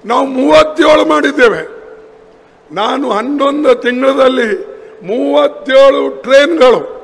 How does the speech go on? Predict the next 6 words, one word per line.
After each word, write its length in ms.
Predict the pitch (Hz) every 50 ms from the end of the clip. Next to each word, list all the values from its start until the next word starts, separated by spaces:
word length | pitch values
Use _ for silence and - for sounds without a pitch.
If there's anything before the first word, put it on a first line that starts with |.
| - - - - - - - - - - - _ _ _ -
ನಾವು 240 | 190 226 233 240 226
ಬಿಟ್ಟಿದ್ದೇವೆ. 680 | 233 226 175 165 214 214 180 190 202 - - - -
ಶೋಲಾಪುರಿಂದ 760 | 208 214 220 220 214 220 220 208 196 202 208 208 240 214 202 196 - - - - - - - - - - - - - - - - -
ಬೆಂಗಳೂರು, 540 | 170 202 220 226 226 226 226 226 226 226 - - - - - - - - - - - - 151
ಬೀದರಿಂದ 600 | 170 226 233 226 226 226 220 - 202 196 190 196
ಬೆಂಗಳೂರು, 1000 | 190 190 185 180 - - 202 220 233 233 233 226 220 226 226 220 220 - -